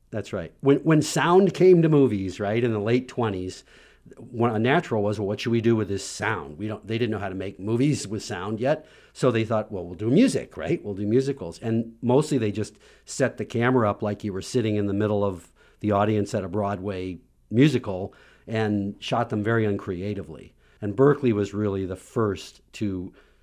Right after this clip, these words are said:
say, "Yeah, let's put the camera straight overhead the dancers, underneath, shooting through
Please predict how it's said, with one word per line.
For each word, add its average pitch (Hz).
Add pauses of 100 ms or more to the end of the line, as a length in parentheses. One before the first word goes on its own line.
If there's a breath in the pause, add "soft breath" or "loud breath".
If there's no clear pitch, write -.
say, 107
"Yeah, 104
let's 92
put -
the 107
camera 104
straight 101
overhead 101
the 98
dancers, 95
underneath, 113
shooting 110
through 104